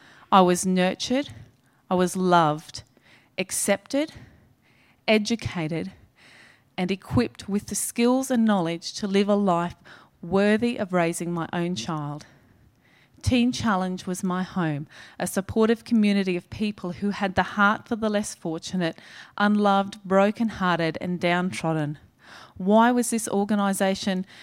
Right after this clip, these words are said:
so special and different from any other? At the crux of this organisation was the very heart of God. This is where I was introduced to a life like no other,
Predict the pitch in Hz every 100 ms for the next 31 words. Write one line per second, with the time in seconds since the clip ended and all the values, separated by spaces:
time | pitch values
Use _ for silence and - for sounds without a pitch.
0 | - - - 214 220 - 185 190 - 247
1 | - 190 185 196 - 233 - 143 - 190
2 | 196 185 180 202 254 - _ _ _ _
3 | - 202 202 208 - 220 - - 233 269
4 | - 196 202 202 208 202 180 170 - 160
5 | 165 - - _ - 185 - 175 185 180
6 | 180 - 185 175 - 185 - 151 143 143
7 | - - _ _ - _ _ 180 214 220
8 | 254 - 190 185 180 196 220 214 214 214
9 | 240 214 170 160 - - - 214 214 196
10 | 170 165 - - - - - 175 175 185
11 | - 196 185 190 175 156 147